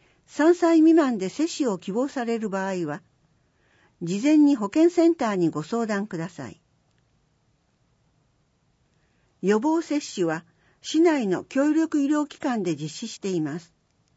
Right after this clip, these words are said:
なお、最新の情報は、市ウェブサイトでご確認ください。アイディー、一零二三八四七。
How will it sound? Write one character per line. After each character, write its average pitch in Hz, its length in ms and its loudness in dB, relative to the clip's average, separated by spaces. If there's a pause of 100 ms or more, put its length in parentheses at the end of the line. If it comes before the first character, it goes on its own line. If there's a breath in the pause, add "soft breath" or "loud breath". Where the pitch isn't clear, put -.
(960)
な 233 220 -2
お、 - 180 -6
最 311 300 -2
新 302 260 2
の 285 160 2
情 240 220 0
報 226 320 -4
は、 175 160 -6 (480)
市 - 340 -6
ウ 190 80 -4
ェ 294 160 0
ブ 320 80 0
サ 311 180 -4
イ 302 80 -2
ト 190 140 -4
で 156 80 0
ご 151 180 -8
確 254 240 -8
認 214 200 -2
く 214 100 -10
だ 180 120 -6
さ 156 220 -12
い。 - 140 -20 (1500)
ア 269 160 0
イ 262 120 -2
デ 240 80 -8
ィ 175 240 -6
ー、 - 80 -20 (540)
一 302 320 0
零 247 320 0
二 247 260 4
三 190 440 -4
八 294 380 -4
四 196 300 0
七。 156 320 -6